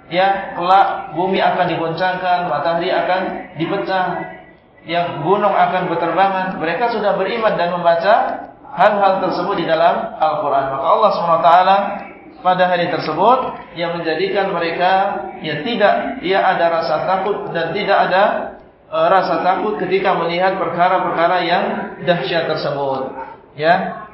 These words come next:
mereka tidak akan ditimpa rasa takut karena kedahsyatan hari kiamat dan mereka akan disambut oleh malaikat. Wa tatalaqahumul malaikah, akan disambut oleh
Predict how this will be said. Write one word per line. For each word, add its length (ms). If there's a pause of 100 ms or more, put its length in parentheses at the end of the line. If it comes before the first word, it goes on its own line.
mereka 400
tidak 320
akan 100 (120)
ditimpa 360 (540)
rasa 400
takut 720 (160)
karena 400
kedahsyatan 560
hari 240
kiamat 420 (720)
dan 160
mereka 460
akan 180
disambut 540
oleh 260
malaikat. 640 (720)
Wa 100
tatalaqahumul 1040
malaikah, 920 (240)
akan 260
disambut 480
oleh 560